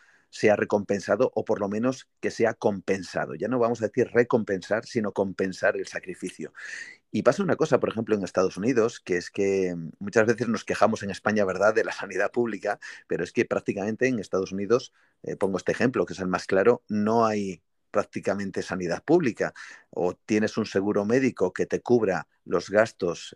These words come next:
específicos de cada vez que te pones enfermo, o simplemente te rompes un brazo, pasa, tienes una, una gripe y tienes que estar unos días ingresado, bueno, pues eso te lo tiene que cubrir el seg-,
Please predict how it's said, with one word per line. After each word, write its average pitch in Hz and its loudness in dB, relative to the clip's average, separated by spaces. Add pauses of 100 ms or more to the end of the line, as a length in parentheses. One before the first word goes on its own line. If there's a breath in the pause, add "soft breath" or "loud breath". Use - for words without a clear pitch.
específicos 90 -2
de 80 -6
cada 73 0
vez 95 0
que 90 2
te 95 2
pones 95 -2
enfermo, 117 4
o 110 2
simplemente 90 -4
te 82 -2
rompes - -6
un 82 -16
brazo, 117 2
pasa, 90 -2 (200)
tienes 101 -6
una, 101 -4 (180)
una 92 -2
gripe 117 2
y - -6
tienes 98 -6
que 95 -2 (440 loud breath)
estar 95 2
unos 98 -2
días 98 0
ingresado, 113 2
bueno, 127 0
pues - -2
eso 107 2
te 123 2
lo 101 0
tiene 104 -2
que 101 -6
cubrir 95 -4
el 98 0
seg-, 95 -2